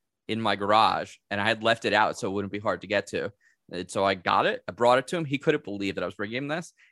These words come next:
Inside, I didn't realize was also a copy of the Jeff Ramsey photo. And he was like, "Well, I don't need this. Can you take this?" And I was like, "Well, no, you, you, you keep it.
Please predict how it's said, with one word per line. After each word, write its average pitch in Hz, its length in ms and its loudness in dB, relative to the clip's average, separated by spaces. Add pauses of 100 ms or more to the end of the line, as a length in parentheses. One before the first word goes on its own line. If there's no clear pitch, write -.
(220)
Inside, 151 760 4
I 110 140 2
didn't 113 200 -2
realize 120 400 2
was 104 160 -4
also 113 400 0
a - 60 -6
copy 104 340 -2
of 98 100 -8
the 98 80 -10
Jeff 95 260 -4
Ramsey 92 440 -4
photo. - 500 -8 (400)
And 160 140 2
he 190 120 -2
was 180 120 0
like, 175 140 4
"Well, 156 120 2
I 185 100 8
don't 220 140 4
need 107 180 0
this. 104 220 -2
Can 131 200 2
you 135 100 -2
take 156 240 -2
this?" 233 200 0
And 190 80 4
I 170 100 8
was 175 120 4
like, 180 180 2
"Well, 202 80 4
no, 202 120 8
you, 185 220 2 (240)
you, 190 240 -8 (140)
you 190 160 -4
keep 220 300 -2
it. 151 220 2